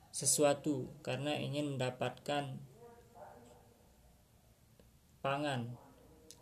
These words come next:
dari Rasulullah sallallahu alaihi wasallam. Sehingga, eh, ayat ini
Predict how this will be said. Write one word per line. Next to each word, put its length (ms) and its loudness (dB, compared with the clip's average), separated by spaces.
dari 480 4
Rasulullah 460 2
sallallahu 480 0
alaihi 320 2
wasallam. 580 0
Sehingga, 720 4
eh, 280 2
ayat 360 6
ini 480 2